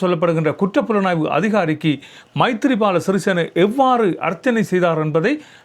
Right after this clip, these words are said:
நீங்கள் மறந்திருக்க மாட்டீர்கள். காலம் அவற்றையெல்லாம் ஞாபகப்படுத்தி கொண்டே இருக்கிறது. இவற்றின் பின்னணியில் செயற்பட்டார் என்று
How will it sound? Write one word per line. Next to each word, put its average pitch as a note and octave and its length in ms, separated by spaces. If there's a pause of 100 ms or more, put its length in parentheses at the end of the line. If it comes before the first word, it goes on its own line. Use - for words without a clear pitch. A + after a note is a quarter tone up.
(120)
நீங்கள் F#3 280
மறந்திருக்க F3 520
மாட்டீர்கள். A#2+ 420 (100)
காலம் A#3+ 340 (100)
அவற்றையெல்லாம் E3 580 (100)
ஞாபகப்படுத்தி F3 600
கொண்டே C#3 300 (480)
இருக்கிறது. C#3 420 (360)
இவற்றின் C4+ 420
பின்னணியில் A3 460
செயற்பட்டார் F#3+ 520
என்று D#3 120